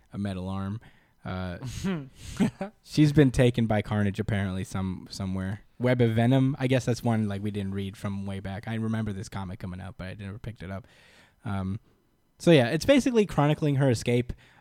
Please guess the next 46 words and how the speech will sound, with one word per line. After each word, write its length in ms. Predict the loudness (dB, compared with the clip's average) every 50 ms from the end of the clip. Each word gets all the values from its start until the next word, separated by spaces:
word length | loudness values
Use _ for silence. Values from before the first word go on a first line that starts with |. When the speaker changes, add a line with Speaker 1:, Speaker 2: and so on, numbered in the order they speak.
| -8
Speaker 1:
Uh, 220 | -4 0 0 0 0 -2
it's 140 | -2 2 4
all 100 | 4 6
right. 260 | 6 4 2 2 -2 _ _ _ _ _ _ -20 -20 -20 -20 -20 -20 _ _ _ _ _ _ _ -6 -4
Uh, 180 | -2 -2 -2 -2 -2 -4 -4
I, 20 | -4 0
I'm 280 | 0 2 2 0 -2 -8 _ -8 0 2
only 180 | 4 4 4
keeping 260 | 4 4 4 6 6
up 220 | 6 6 4 2 -8
for 320 | -10 -2 0 2 4 4
as 160 | 4 2 2
long 180 | 0 0 2 2
as 120 | 0 0
they 240 | 0 -2 -2 -2 -4
have 260 | -4 -2 -2 -2 -2
Iron 240 | -2 -4 -4 -4 -4
Fist 260 | -4 -4 -6 -4 -4
at 120 | -6 -4 -2
some 160 | -2 0 0
point. 280 | 0 0 0 0 -2 -6 -14 -20 -20 -18 -10 -4
Speaker 2:
They 120 | -2 -2
explain 400 | -2 -2 -4 -2 0 0 2 2
how 160 | 4 4 4 4
he, 100 | 4 4
w-, 160 | 2 2 0 -2
how, 200 | -2 -2 -2 -2 -2
how 260 | 0 2 2 4 4
a 20 |
lot 200 | 4 4 4 2
of 80 | 2 0
this 180 | -4 -4 -6 -8
kinda 240 | -6 -6 -4 -4
came 260 | -6 -4 -4 -4 -4 -4
to 40 | -4
be 180 | -4 -2 -2
in 100 | -2 -2
the 60 | -4 -8
first 360 | -6 -4 -4 -4 -4 -4 -8
place 240 | -10 -10 -10 -10 -12
because 320 | -12 -8 -6 -6 -4 -4
they 160 | -2 -2 -2
was 200 | -2 -2 -2 0
using 260 | 0 0 0 -2 -2
this 200 | -2 -2 -2 -4
asylum 600 | -6 -10 -8 -6 -4 -2 -2 -2 -4 -6 -8 -10